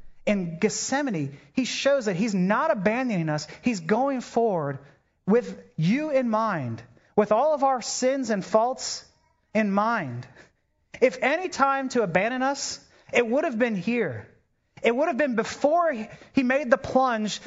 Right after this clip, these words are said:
to be at-, separated from God and to experience hell. This would have been the decision.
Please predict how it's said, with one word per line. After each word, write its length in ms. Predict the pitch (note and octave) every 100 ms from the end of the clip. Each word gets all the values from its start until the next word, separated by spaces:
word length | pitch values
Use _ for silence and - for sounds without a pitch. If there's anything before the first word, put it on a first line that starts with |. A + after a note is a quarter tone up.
| -
to 80 | A#3+
be 180 | A3+ G#3+
at-, 180 | G3+ - -
separated 760 | - - - D#4 E4 C#4 B3+ B3
from 160 | A#3+
God 260 | G3+ G3 F3+
and 160 | F#3+ F#3
to 120 | G#3+
experience 840 | F#3+ - - - D4 F4 D#4+ C4
hell. 240 | A3+ B3 G3
This 300 | G3 D#4+ E4+
would 100 | D#4+
have 80 |
been 140 | A#3+ B3
the 60 |
decision. 720 | G#3+ G#3+ - C4+ B3+ F#3 B2+